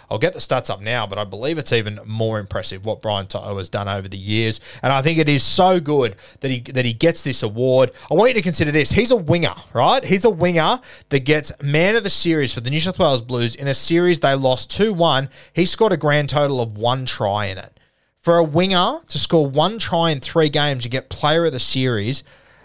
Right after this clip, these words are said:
that just tells you everything you need to know about this guy. That is unbelievable. He's also just twenty-five years old.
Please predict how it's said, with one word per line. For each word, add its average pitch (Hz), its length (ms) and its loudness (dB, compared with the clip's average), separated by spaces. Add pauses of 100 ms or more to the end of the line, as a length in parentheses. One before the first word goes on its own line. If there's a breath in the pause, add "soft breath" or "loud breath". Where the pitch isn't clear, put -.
that 190 200 2
just - 220 -4
tells 170 240 4
you 139 220 0
everything 151 500 0
you 123 160 -2
need 120 260 0
to 120 80 -4
know 107 200 0
about 101 240 -2
this 104 180 -4
guy. 104 300 -2
That 139 340 -2
is 127 220 -6 (220)
unbelievable. 131 1000 -2
He's 127 180 -4
also 190 320 0
just 131 200 -6
twenty-five 110 840 -2 (480 soft breath)
years 104 420 -4
old. 98 460 -2